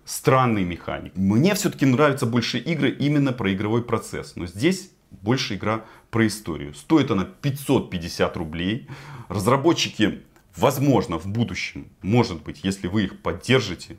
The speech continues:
купите их игру, возможно, разработают что-то более глубокое, более серьезное, более красивое. Со своей стороны, я бы рекомендовать ее вот как игру на прохождение я бы не стал,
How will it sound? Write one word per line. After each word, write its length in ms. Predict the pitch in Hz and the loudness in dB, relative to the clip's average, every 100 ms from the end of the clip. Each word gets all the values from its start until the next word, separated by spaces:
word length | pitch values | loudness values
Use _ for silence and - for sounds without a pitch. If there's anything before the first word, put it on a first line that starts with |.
| _ _ - | _ _ 0
купите 380 | 123 127 - 92 | 0 0 -2 -4
их 120 | - | -6
игру, 160 | 78 73 | -12 -8
возможно, 460 | 78 98 135 147 | -6 -2 0 0
разработают 560 | 90 82 78 110 123 90 | -2 -4 -4 -4 -4 -6
что-то 320 | - 113 113 | -2 -2 -2
более 300 | 85 98 90 | -4 -4 -4
глубокое, 640 | 78 85 85 131 143 127 127 - | -4 -8 -2 -2 0 -4 -4 -12
более 260 | - 92 90 | -2 0 0
серьезное, 600 | - 85 87 131 131 117 | -2 -4 0 0 2 0
более 360 | 82 95 117 113 | 0 0 2 2
красивое. 560 | 107 - - 78 76 - | 0 -6 -8 -8 -8 -6
Со 180 | - | -4
своей 300 | 117 135 170 | 0 2 4
стороны, 280 | 175 143 131 | 2 4 4
я 300 | 104 101 139 | 4 4 4
бы 220 | 110 104 - | 4 2 2
рекомендовать 880 | 104 113 127 127 113 123 131 117 98 | 2 2 2 4 4 6 6 4 2
ее 140 | 98 | 0
вот 160 | 101 110 | 0 0
как 200 | 113 107 | -2 -2
игру 200 | 113 107 | 0 0
на 100 | 98 | 0
прохождение 640 | 113 156 156 208 190 131 | -2 -2 0 2 4 4
я 180 | 104 170 | 4 4
бы 140 | 139 | 4
не 140 | 135 131 | 2 2
стал, 560 | - - 82 76 - | 0 2 2 0 -10